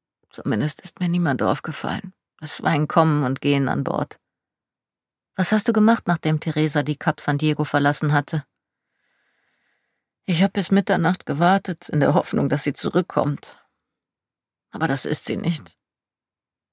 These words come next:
Ich bin dann noch ein wenig auf der Party geblieben.“ „Gibt es jemanden, der das bestätigen kann?“ Eckart lief rot an. „Ich weiß es nicht.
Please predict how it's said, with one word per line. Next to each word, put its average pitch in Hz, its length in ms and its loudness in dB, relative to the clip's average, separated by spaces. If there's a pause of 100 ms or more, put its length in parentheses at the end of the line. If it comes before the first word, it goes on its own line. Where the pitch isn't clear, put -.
(440)
Ich 156 220 -4
bin 117 160 0
dann 110 120 0
noch 143 120 0
ein 143 140 -2
wenig 156 260 0
auf - 80 -8
der - 120 -4
Party - 340 -2
geblieben.“ 147 520 -2 (1500)
„Gibt 170 180 -2
es 170 120 0
jemanden, 190 400 4
der 170 80 2
das 160 160 0
bestätigen 190 580 -2
kann?“ 233 260 2 (1040)
Eckart 156 340 -2
lief 143 240 -4
rot 160 240 0
an. 143 280 -2 (380)
„Ich 175 240 2
weiß 151 280 4
es - 180 -8
nicht. - 360 -6